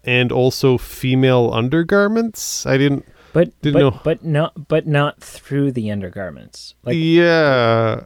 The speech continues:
Speaker 1: I didn't
Speaker 2: how does that
Speaker 1: under-
Speaker 2: work?
Speaker 1: I don't know, but anyway, um, there was that cool Visa gar-, Visa card gadget to, like, break into a security room, and there was a grappling hook from a Rolex watch, which I feel that is a classic. At least from a video game perspective, that's a classic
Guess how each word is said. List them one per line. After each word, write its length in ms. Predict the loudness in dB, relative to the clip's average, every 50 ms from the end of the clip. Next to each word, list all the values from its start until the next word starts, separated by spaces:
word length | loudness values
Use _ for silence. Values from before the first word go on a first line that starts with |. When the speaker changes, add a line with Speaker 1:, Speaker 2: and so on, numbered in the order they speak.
| -6 -2
Speaker 1:
I 120 | 0 0 2
didn't 300 | 2 2 0 2 2 2
Speaker 2:
how 120 | 2 4
does 160 | 2 2 2
that 200 | 2 2 4 4
Speaker 1:
under- 280 | 4 4 2 2 0 0
Speaker 2:
work? 160 | -2 -4 -10 _ _ _ -2 0
Speaker 1:
I 140 | 2 4 4
don't 320 | 4 4 2 2 0 -4 _ _
know, 1120 | -10 -2 2 2 4 4 4 4 4 2 2 2 0 0 0 2 2 2 2 2 0 -2 -4 -4
but 240 | 0 2 4 4 4
anyway, 560 | 4 2 0 0 -2 -4 -4 -4 -4 -6 -6 -8 -14 -20 -20 -20 _
um, 240 | 2 2 4 4 4
there 120 | 6 6 6
was 140 | 6 6
that 180 | 4 2 2 2
cool 260 | 2 4 4 4 4
Visa 340 | 4 4 4 4 4 2 0
gar-, 340 | -2 0 2 2 2 0 0 -4
Visa 340 | -4 -2 0 0 0 0 -2
card 340 | -2 2 2 2 2 2 0
gadget 440 | 0 2 2 2 0 -2 -6 -4
to, 200 | -2 0 0 0
like, 240 | 2 0 -2 -4 -4 _
break 240 | -2 -2 -2 0 -2
into 220 | -4 -4 -2 -6
a 40 | -8
security 480 | -8 -12 -14 -4 0 2 2 4 2 2
room, 320 | 4 4 4 4 2 0 -2 _ -20 -20 -20 _ _ -4
and 200 | 0 0 4 6
there 100 | 6 4
was 120 | 6 4
a 60 | 2
grappling 440 | 2 2 2 2 0 0 -2 -2 0
hook 220 | 0 0 0 0
from 180 | 0 -2 -2 -2
a 80 | 0 0
Rolex 400 | 0 0 0 0 -2 -4 -4 -4
watch, 300 | -2 -2 -2 -4 -4 -8
which 160 | -4 -2 0
I 100 | 0 0
feel 240 | 2 2 2 2 2
that 400 | 0 -2 -2 0 0 -2 -2 -4
is 160 | -6 -4 -4
a 60 | -6
classic. 600 | -8 -6 -6 -6 -6 -6 -10 -10 -12 -12 -10 -8
At 80 | -2 2
least 200 | 2 2 2 2
from 140 | 0 2 2
a 80 | 2
video 400 | 0 0 0 0 2 2 2 0
game 220 | 0 0 -2 -2 -2
perspective, 500 | -4 -6 -4 -4 -6 -2 -2 -6 -4 -2
that's 240 | -2 -4 -2 -4 -6
a 60 | -8
classic 600 | -8 -8 -4 -2 -2 -2 -2 -4 -6 -10 -10 -12